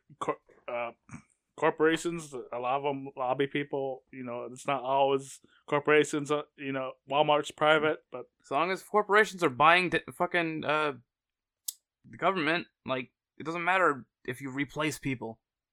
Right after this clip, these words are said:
Speaker 2: You just replace them with more people that are being bought.
Speaker 1: Yeah. We, we need to fix, um, the,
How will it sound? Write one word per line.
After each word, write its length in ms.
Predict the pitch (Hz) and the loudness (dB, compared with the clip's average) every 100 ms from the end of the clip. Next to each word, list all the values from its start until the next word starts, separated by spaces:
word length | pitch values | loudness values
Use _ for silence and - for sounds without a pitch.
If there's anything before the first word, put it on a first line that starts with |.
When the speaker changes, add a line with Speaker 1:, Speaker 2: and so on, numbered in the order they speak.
| _ | _
Speaker 2:
You 80 | 127 | -12
just 100 | 135 | -8
replace 240 | 139 151 | -4 -2
them 100 | 165 | -2
with 100 | 147 | -4
more 140 | 139 147 | -4 -2
people 320 | 170 156 160 | -2 0 -2
that 100 | 156 | -2
are 60 | |
being 220 | 147 156 135 | -6 -8 0
bought. 300 | 160 165 - - | 2 2 0 -2
Speaker 1:
Yeah. 240 | 233 180 - _ _ _ _ | 0 0 -4 _ _ _ _
We, 120 | 156 165 | -6 -4
we 140 | 185 247 | 2 2
need 160 | 339 | 2
to 100 | 277 | 2
fix, 460 | 214 202 196 - - | 4 4 4 2 -10
um, 440 | 165 160 156 151 - _ _ _ 156 | -2 2 2 0 -12 _ _ _ -6
the, 440 | 151 151 143 131 | -2 0 0 -4